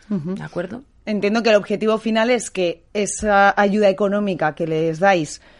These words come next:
Speaker 1: la puedan aprovechar al máximo
Speaker 2: Eso
Speaker 1: y
Speaker 2: es.
Speaker 1: comiendo sano,
Speaker 2: Eso es.
Speaker 1: y que cambien también los hábitos, que
Speaker 2: Eso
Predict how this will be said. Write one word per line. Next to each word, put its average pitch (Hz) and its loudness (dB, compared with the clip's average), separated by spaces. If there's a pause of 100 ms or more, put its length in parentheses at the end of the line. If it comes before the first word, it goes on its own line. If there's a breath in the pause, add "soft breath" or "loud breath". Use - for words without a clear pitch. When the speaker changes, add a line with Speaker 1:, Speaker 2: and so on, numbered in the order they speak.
(180 soft breath)
Speaker 1:
la 151 0
puedan 180 4
aprovechar 190 2
al 180 4
máximo 190 0
Speaker 2:
Eso - -6
Speaker 1:
y 208 0
Speaker 2:
es. - -10
Speaker 1:
comiendo 175 2
sano, 214 2
Speaker 2:
Eso 160 -8
es. 143 -16
Speaker 1:
y 247 2
que 202 0
cambien 190 0
también 208 2
los 151 0
hábitos, 175 -2
que 185 -2
Speaker 2:
Eso 170 0